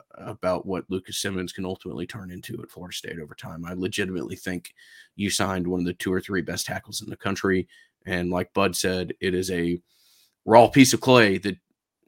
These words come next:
just, there's not many of 'em, and there's not too many, uh, to be had. And, and you've got, you did some, you did some work there.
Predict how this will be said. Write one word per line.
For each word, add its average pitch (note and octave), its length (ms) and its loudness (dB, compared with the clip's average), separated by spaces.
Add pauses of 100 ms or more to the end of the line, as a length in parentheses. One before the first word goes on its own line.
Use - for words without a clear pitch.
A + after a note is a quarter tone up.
(120)
just, - 360 -2 (280)
there's G2+ 260 2
not G2+ 220 4
many F#2 200 -6
of F#2 120 -8
'em, F#2+ 180 -14 (180)
and F#2 180 -4
there's G2 140 -2
not G#2 220 2
too A2 120 -2
many, G2+ 420 -2 (400)
uh, F#2 160 -2
to F2+ 100 -2
be F#2+ 100 -4
had. F#2+ 340 2
And, F2 320 -6
and F#2 340 -10
you've F#2+ 180 -8
got, F#2 220 -2 (240)
you A2+ 100 -20
did G#2 200 -2
some, F#2+ 260 -4 (220)
you A2+ 100 -4
did G2+ 160 -2
some G2 140 -4
work E2+ 240 -6
there. - 200 -16